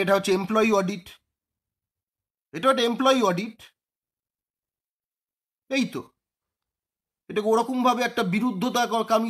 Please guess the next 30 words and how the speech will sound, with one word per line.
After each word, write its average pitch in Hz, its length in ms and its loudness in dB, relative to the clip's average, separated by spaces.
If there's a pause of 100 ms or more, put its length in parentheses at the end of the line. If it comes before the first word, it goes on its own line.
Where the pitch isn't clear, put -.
জিনিস 214 280 -6
তো 220 140 -2
না, 202 140 2
এটা 208 160 -10
তো 202 140 -6
সব 262 100 2 (120)
জায়গায় 214 360 2
হচ্ছে। 120 320 -14 (1300)
এই 196 220 0
যে - 100 -14 (1400)
শিবরাজ 262 440 2
সিং 269 120 0 (100)
চৌহান, 208 320 4
দেখুন, 196 200 0
ওটা 220 180 0
কমলনাথ 262 500 4
ছিল 254 100 -2 (120)
মধ্যপ্রদেশে, 208 540 0 (100)
তারপরে 214 300 2 (100)
বিজেপি 214 340 -4
কিনে 240 260 -2
নিল, 220 120 0 (600)
ওদের 214 200 2
অতগুলো 226 260 0 (120)
এমপি 196 260 -2 (140)
করে 208 140 2 (100)
সরকারে 214 320 2 (120)
আবার 214 240 6
বানালো। 175 320 4 (500)
এ 269 40 6